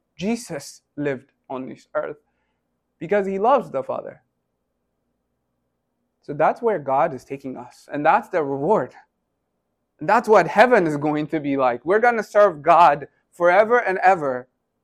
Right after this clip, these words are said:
Not because he's, like, forcing us to. Not against our will, because we're so excited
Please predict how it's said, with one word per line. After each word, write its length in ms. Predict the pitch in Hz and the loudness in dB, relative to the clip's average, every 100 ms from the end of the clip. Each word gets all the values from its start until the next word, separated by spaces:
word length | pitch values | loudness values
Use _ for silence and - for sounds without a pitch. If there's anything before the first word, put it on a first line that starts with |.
| _ | _
Not 200 | 127 196 | -2 -2
because 340 | 240 190 147 120 | -2 -2 -2 -2
he's, 300 | 120 110 _ | -14 -18 _
like, 220 | - - _ _ _ _ _ | -16 -16 _ _ _ _ _
forcing 520 | _ - 175 185 143 123 | _ -4 -4 -4 -10 -10
us 160 | 127 | -16
to. 280 | _ 123 147 _ _ _ _ _ _ _ _ | _ -16 -16 _ _ _ _ _ _ _ _
Not 180 | 170 262 | 4 6
against 400 | 240 185 190 180 | 6 2 0 0
our 180 | - 131 | 0 0
will, 300 | 127 180 185 | 0 0 -2
because 420 | 170 170 190 151 | -6 -10 -6 -6
we're 160 | 143 156 | -4 -6
so 420 | - - 202 160 | -6 -4 -2 -2
excited 800 | 156 147 - 170 170 143 120 - | -8 -16 -8 -4 -4 -6 -10 -14